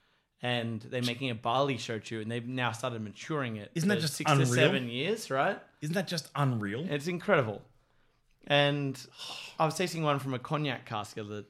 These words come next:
Speaker 1: the other day, and they're, they're starting to move into these new world practices
Speaker 2: Hmm.
Speaker 1: for this community spirit, this cultural spirit that,
Speaker 2: Hmm.
Speaker 1: um, and we're starting to see this development in that realm as well. Same with these guys at Mikil. Like I mentioned, these guys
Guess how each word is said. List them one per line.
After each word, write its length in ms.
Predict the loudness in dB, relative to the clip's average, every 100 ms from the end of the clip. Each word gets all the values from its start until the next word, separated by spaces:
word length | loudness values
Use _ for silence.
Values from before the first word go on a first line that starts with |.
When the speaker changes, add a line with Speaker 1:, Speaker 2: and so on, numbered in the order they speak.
| -8
Speaker 1:
the 120 | -4 -2
other 140 | -2
day, 340 | -4 -4 -4 -4
and 380 | -4 -2 -4 -4
they're, 120 | -4
they're 180 | -2 -2
starting 400 | -2 0 0 0
to 120 | -2
move 260 | -2 0 -2
into 240 | -4 -4
these 440 | -6 -6 -6 -10 -6
new 280 | -2 0 2
world 280 | 2 0 -2
practices 800 | -8 -8 -10 -12 -10 -10 -12 -18 _
Speaker 2:
Hmm. 260 | -2 -2 -2 -6
Speaker 1:
for 140 | -8
this 160 | -6 -6
community 680 | -6 -6 -4 -2 -2 -4 -6
spirit, 380 | -8 -4 -4 -4
this 120 | -10
cultural 460 | -6 -4 -4 -6 -10
spirit 400 | -10 -8 -8 -8
that, 140 | -6
Speaker 2:
Hmm. 680 | -2 -2 -2 -8 -20 _ _
Speaker 1:
um, 560 | -4 -2 -4 -4 -6 -10 -8
and 80 | -6
we're 60 |
starting 200 | -2 -2
to 40 | -2
see 140 | -4
this 160 | -6 -6
development 580 | -8 -4 -2 -2 -8 -10
in 100 | -8
that 160 | -8 -8
realm 340 | -8 -8 -8 -8
as 160 | -6
well. 180 | -2 -2
Same 240 | -2 -2 0
with 120 | -2
these 200 | -4 -4
guys 200 | -6 -6
at 100 | -6
Mikil. 500 | -8 -4 -4 -4 -4
Like 240 | -4 -4
I 60 | -2
mentioned, 440 | -2 -4 -6 -8
these 180 | -8 -8
guys 400 | -6 -6 -6 -8